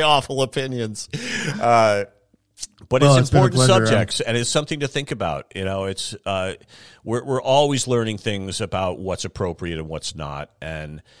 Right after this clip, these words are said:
Speaker 1: you know, there's etiquette. There are things to be said about the rules that our parents had to follow and put onto us that aren't necessarily,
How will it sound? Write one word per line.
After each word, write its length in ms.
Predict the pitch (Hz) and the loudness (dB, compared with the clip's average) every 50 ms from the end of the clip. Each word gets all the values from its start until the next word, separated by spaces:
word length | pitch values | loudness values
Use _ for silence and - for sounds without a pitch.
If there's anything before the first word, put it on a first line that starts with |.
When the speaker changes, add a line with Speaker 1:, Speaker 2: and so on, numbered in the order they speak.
| _ _ _ _ | _ _ _ _
Speaker 1:
you 100 | - 98 | -8 -4
know, 200 | 98 90 92 - | -2 -2 -2 -4
there's 440 | - - 123 113 113 113 117 - - - | -6 -6 -4 -4 -2 -2 -2 -4 -4 -2
etiquette. 500 | 104 101 95 95 92 - - 98 90 - | -2 -2 -2 -4 -6 -4 -4 -4 -4 -2
There 120 | - 98 95 | -2 -2 0
are 140 | 98 101 95 | 0 -2 -2
things 380 | - 113 98 95 92 90 - | -4 -6 -6 -6 -6 -8 -8
to 100 | - 104 | -8 -8
be 140 | 87 95 90 | -8 -8 -6
said 280 | - - 104 95 90 87 | -6 -4 -2 -2 -2 -2
about 360 | 82 90 87 87 85 82 - | -4 -2 -2 -2 -4 -6 -6
the 80 | 90 | -8
rules 400 | 82 85 90 92 90 90 90 - | -6 -4 -4 -4 -4 -4 -6 -6
that 120 | - 98 78 | -6 -4 -4
our 120 | 78 78 | -6 -4
parents 580 | - - - 101 92 95 95 90 85 - - - | -4 -4 -4 -4 -4 -6 -6 -8 -8 -8 -8 -8
had 200 | - 82 76 71 | -8 -8 -8 -10
to 60 | 80 | -12
follow 580 | - - - 82 82 80 78 80 78 78 80 - | -10 -6 -4 -4 -2 -2 -2 -4 -4 -6 -8 -8
and 160 | - 76 76 - | -10 -10 -10 -8
put 160 | - - 90 | -8 -6 -6
onto 280 | 87 80 78 76 78 | -4 -6 -6 -6 -8
us 400 | - - 78 95 90 78 - - | -8 -6 -6 -4 -4 -4 -6 -8
that 120 | - 87 85 | -6 -6 -4
aren't 180 | 85 85 82 | -4 -6 -6
necessarily, 920 | 80 82 80 - - 78 - - 90 82 80 80 78 76 80 78 76 78 76 | -8 -8 -8 -8 -8 -8 -8 -6 -6 -6 -6 -6 -6 -8 -8 -10 -10 -12 -14